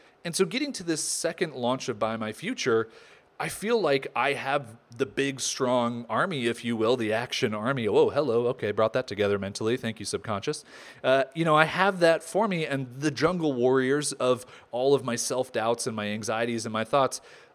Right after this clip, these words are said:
Yes, as we get close to launch, those things, again, will rear their heads. There's just no way around it. But I feel much more armed to enter into this metaphorical battle, if you will. And so I just wanted to kinda give you those thoughts because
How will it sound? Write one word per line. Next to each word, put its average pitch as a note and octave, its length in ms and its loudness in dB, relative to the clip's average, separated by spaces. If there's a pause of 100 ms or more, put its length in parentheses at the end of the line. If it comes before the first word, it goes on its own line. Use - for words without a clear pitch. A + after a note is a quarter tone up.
(180)
Yes, - 440 0 (220)
as D#3 160 2
we A#3+ 120 2
get A3+ 140 2
close E3+ 280 0
to C#3 60 -2
launch, B2 320 0
those D#3 240 4
things, C#3+ 320 -2
again, C3+ 380 -2
will A#2+ 160 2
rear A2 220 2
their G2+ 160 0
heads. F#2 260 -8
There's B2 220 -2
just C#3 180 0
no C#3+ 260 -2
way C#3+ 220 0
around G2 380 -4
it. B1 120 -10 (380)
But C3+ 460 -2 (280)
I C3+ 120 -2
feel F#3+ 400 4
much C3+ 440 -4
more B2 400 -2
armed A2+ 540 -2 (220)
to A2 420 -4 (140)
enter C#3 340 2
into A2+ 340 -4
this G#2 320 0 (320)
metaphorical A2 640 0
battle, F#2+ 380 -2
if - 180 -12
you G2 120 -8
will. F#2+ 320 -2 (600)
And E3+ 260 0
so - 160 -4
I G3 60 2
just C#4+ 160 -2
wanted D#4+ 160 0
to - 80 -6
kinda A#3 140 -2
give E3+ 260 -6
you G3 80 -4
those D#3 240 4
thoughts G3+ 260 0
because D3+ 380 2